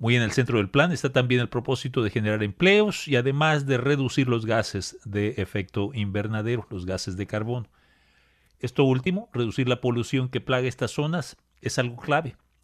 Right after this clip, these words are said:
ya que el apoyo procede del fondo que el Estado ha creado,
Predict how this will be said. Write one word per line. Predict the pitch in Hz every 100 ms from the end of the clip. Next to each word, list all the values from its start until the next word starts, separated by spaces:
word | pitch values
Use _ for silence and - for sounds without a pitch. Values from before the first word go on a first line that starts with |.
| -
ya | 110 107
que | 123 107 104
el | 95
apoyo | - 110 117 143
procede | 110 - 113 110
del | 107 92
fondo | 127 117 120
que | 117
el | 104
Estado | - 120 117 117
ha |
creado, | - 135 120 120